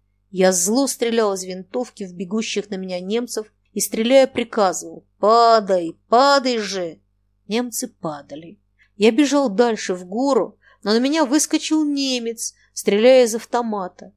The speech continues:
Тупая боль и тяжесть навалились на меня. Пуля попала в грудь, я упал. Мне стало трудно дышать, левая часть тела онемела. Я видел, как отогнали назад немцев.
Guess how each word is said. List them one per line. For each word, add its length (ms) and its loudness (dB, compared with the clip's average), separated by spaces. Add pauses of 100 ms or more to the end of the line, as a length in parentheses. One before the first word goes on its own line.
(320)
Тупая 340 -2
боль 340 -4
и 40 -10
тяжесть 640 -4
навалились 600 -8
на 100 -12
меня. 420 -16 (580)
Пуля 300 -2
попала 480 -2
в 100 -20
грудь, 500 -8 (120)
я 180 -4
упал. 640 -4 (720)
Мне 140 0
стало 280 0
трудно 460 -2
дышать, 600 -6 (200)
левая 400 2
часть 400 -6
тела 280 -2
онемела. 680 -4 (520)
Я 200 2
видел, 400 -2
как 200 -6
отогнали 500 -2
назад 400 -4
немцев. 500 -8